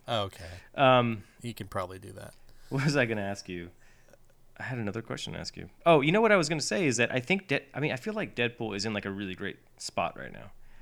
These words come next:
Speaker 2: because he's, he's, like, the one character who can just make fun of everything.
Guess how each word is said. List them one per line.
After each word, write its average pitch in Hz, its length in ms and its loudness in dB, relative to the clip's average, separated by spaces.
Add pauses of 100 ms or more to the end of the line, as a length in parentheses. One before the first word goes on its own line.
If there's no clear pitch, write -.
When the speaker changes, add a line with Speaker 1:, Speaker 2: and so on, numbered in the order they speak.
(360)
Speaker 2:
because 110 800 0 (400)
he's, 147 340 -2
he's, 156 220 0
like, 170 120 2
the 156 100 0
one 143 180 2
character 139 380 0
who 110 100 0
can 104 180 -4
just - 480 -4 (580)
make 113 260 -2
fun 160 240 -2
of 123 80 -4
everything. - 420 -10